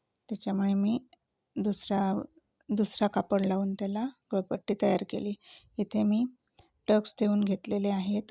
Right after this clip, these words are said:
आणि कमरपट्टी देखील इथे, अ, लावून त्याला डाब शिलाई देऊन, अ, त्याला शिलाई केलेली आहे. हात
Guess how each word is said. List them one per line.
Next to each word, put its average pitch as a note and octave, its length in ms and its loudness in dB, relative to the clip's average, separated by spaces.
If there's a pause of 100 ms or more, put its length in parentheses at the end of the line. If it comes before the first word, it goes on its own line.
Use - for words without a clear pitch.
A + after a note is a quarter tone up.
आणि G3+ 260 -2
कमरपट्टी G3 640 -4
देखील G#3 440 -2
इथे, G#3+ 320 -4 (580)
अ, G3+ 220 -4
लावून G3+ 440 0
त्याला G3 260 -2
डाब G3 260 -2
शिलाई G3+ 380 0
देऊन, G3+ 280 0 (920)
अ, G3+ 300 -2 (340)
त्याला F#3+ 260 4
शिलाई G3+ 400 4
केलेली G3 440 0
आहे. G3 380 0
हात - 180 -2